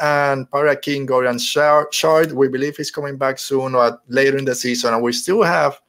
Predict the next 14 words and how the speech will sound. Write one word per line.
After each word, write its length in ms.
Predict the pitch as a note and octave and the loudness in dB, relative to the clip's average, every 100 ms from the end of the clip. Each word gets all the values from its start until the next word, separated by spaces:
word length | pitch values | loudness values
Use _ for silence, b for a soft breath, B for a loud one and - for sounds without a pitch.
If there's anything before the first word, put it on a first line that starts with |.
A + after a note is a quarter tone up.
| _ _ _ | _ _ _
Moff 260 | C3 C#3 C3 | 0 0 2
Gideon 380 | C#3 C3+ B2 A2 | 0 0 -2 0
out 200 | A2+ A2+ | 0 0
there 140 | G#2+ | -2
somewhere. 720 | G#2 A#2 A#2+ A2 G2+ F#2+ G2 _ _ _ _ _ _ _ - _ - - - | -2 -2 -2 0 2 0 -4 _ _ _ _ _ _ _ -20 _ -20 -18 -2
Do 100 | C#3 | 2
we 100 | G3 | 2
have 220 | A#3+ A#3+ | 0 0
time 260 | F#3 G#3 E3 | 0 0 -2
to 120 | D#3+ | -2
deal 120 | D#3+ | 0
with 180 | D#3+ - | -2 0
all 180 | C#3+ C#3+ | 2 2
these 720 | D3+ C#3+ C3+ B2 - - - | 0 -2 -2 -4 -10 -12 -16